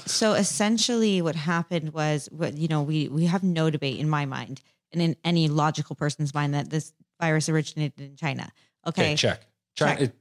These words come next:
Speaker 2: started in China. True.
Speaker 1: Yeah. It started in China. China did
Speaker 2: Could
Speaker 1: not
Speaker 2: it start here? I mean, I,
Speaker 1: I
Speaker 2: I
Speaker 1: don't
Speaker 2: guess
Speaker 1: know.
Speaker 2: theoretically it hasn't.
Speaker 1: Sure.
Speaker 2: It,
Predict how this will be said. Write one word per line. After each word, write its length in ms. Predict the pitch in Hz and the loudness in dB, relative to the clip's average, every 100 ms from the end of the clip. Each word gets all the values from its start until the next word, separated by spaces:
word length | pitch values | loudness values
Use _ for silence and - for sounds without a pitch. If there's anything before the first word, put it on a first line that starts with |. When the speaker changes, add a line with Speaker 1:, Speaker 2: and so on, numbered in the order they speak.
| - | -2
Speaker 2:
started 380 | - 160 156 | 2 4 6
in 100 | 139 | 4
China. 240 | 120 85 76 - | 2 0 -2 -6
True. 160 | - 120 | 0 0
Speaker 1:
Yeah. 120 | - - - _ - | 0 -6 -20 _ -10
It 80 | 190 | -2
started 340 | 214 214 240 | 2 2 4
in 140 | 226 202 | 6 4
China. 420 | 190 160 139 - - _ _ | 4 0 -2 -8 -16 _ _
China 500 | - 214 247 254 254 _ _ _ | 0 2 4 2 0 _ _ _
did 100 | 190 | 2
Speaker 2:
Could 140 | 180 190 | 4 6
Speaker 1:
not 320 | 233 262 165 | 6 4 4
Speaker 2:
it 40 | 139 | 4
start 220 | 120 131 | 4 2
here? 340 | - 175 190 - _ _ _ _ | 0 0 -2 -6 _ _ _ _
I 60 | 185 | 0
mean, 260 | 185 160 - _ _ - | 2 2 -4 _ _ 0
I, 60 | |
Speaker 1:
I 40 | 185 | 2
Speaker 2:
I 20 | |
Speaker 1:
don't 160 | 175 151 | 4 4
Speaker 2:
guess 220 | 156 143 | 4 4
Speaker 1:
know. 80 | 135 | 2
Speaker 2:
theoretically 480 | 123 104 131 160 - | 2 4 2 0 -2
it 220 | 104 104 | -4 -2
hasn't. 440 | - 120 165 160 202 | -2 0 2 2 2
Speaker 1:
Sure. 440 | 220 180 160 156 147 | 2 2 2 0 0
Speaker 2:
It, 160 | 123 | -2